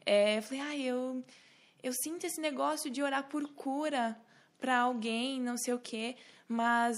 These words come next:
eu não tenho esse negócio de começar como fazer." E aí ele falou, "Se associa com pessoas que são ousadas a fazer isso, que tem essa coragem, que já,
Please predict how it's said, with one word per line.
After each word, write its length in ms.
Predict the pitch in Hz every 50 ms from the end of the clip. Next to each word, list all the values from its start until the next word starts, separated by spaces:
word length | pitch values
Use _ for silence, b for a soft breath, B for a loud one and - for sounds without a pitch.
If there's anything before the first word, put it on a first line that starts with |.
| 220 - -
eu 100 | - 247
não 160 | 254 262 277
tenho 720 | 269 277 294 277 294 311 311 302 285 262 233 220 214 214 254 - - _ _ _ - -
esse 560 | - 226 220 220 - - 254 233 220 202 202 - - - _ _ _ _ _ _ _ _ _ -
negócio 280 | 254 247 240 247 247 240
de 60 | -
começar 380 | - 277 262 269 - 285 269 277
como 200 | - 277 269 277
fazer." 440 | - 294 285 277 240 254 254 262 B B B B B B
E 80 | 262 277
aí 80 | 285 302
ele 100 | 311 311
falou, 340 | 311 - 330 330 311 262 254
"Se 140 | - - 277
associa 500 | 277 - 294 285 285 - - 302 320 359
com 200 | 349 - 359 330
pessoas 540 | - 320 320 320 - 285 262 269 302 330 320 - - - -
que 120 | - 302 285 -
são 160 | - 269 277 269 -
ousadas 600 | 247 302 330 277 254 247 254 277 233 226 214 214
a 60 | 214
fazer 320 | 214 - 214 208 202 208
isso, 320 | 202 196 202 - - 226 214
que 80 | -
tem 220 | - 247 226 220 233
essa 180 | 226 - 254
coragem, 380 | - - 247 226 220 233 233 -
que 180 | - 247 247
já, 240 | 233 262 254 247 247